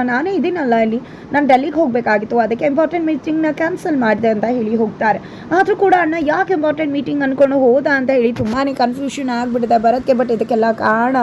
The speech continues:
ಅರುಂಧತಿ. ಅರುಂಧತಿನೇ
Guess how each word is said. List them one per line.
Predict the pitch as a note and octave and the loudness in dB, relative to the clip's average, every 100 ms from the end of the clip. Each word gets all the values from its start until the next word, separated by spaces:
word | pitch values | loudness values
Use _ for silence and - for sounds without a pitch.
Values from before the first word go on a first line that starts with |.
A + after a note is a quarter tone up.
| A3+ | 2
ಅರುಂಧತಿ. | A3+ C4+ C#4 B3 A#3 - - - G3+ | 2 2 0 0 -6 -10 -10 -2 0
ಅರುಂಧತಿನೇ | A#3 E4+ F#4+ F#4 F4 E4 C#4+ B3 A3+ G#3 G3+ A3+ - - - - - - - C4+ F#4+ | 0 -2 -4 -6 -4 -4 -4 -6 -8 -8 -10 -12 -14 -20 -20 -20 -18 -12 -2 2 2